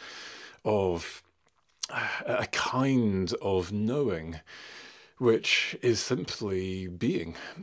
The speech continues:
Uh, there's this knowledge of who I am. And of course, we,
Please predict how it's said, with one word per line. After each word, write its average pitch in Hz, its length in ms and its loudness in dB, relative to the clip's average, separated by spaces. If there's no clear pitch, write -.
Uh, 110 240 -6
there's 113 340 2
this 113 360 -2
knowledge 104 720 0
of 95 260 -2
who 120 240 -4
I 107 260 -4
am. 104 340 -4
And 98 120 -6
of 95 80 -8
course, - 280 2
we, 110 220 2